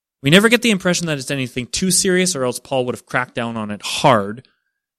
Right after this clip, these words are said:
Uh, <clears throat> but even the smallest argument can fester and create divisions and disunity.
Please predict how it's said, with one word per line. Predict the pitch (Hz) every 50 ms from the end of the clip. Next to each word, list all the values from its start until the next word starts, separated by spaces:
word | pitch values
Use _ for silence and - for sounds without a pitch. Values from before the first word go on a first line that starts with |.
| _ _ -
Uh, | 120 120 117 107 - - 190 - 196
<clears throat> | 151 123 - -
but | - - 147 165
even | 196 214 233
the | 220 180
smallest | - - - 170 165 170 185 190 180 - 156
argument | 139 135 131 135 135 127
can | - 123 120
fester | - - 139 131 - - 135
and | 127 120 - -
create | - - 156 147 143 143 - _ _ _ _
divisions | - 120 117 147 151 143 151 151 151 143 135 - _
and | 127 127 131 127 127 120 _ _
disunity. | - 131 - - - 151 156 151 135 117 110 98 -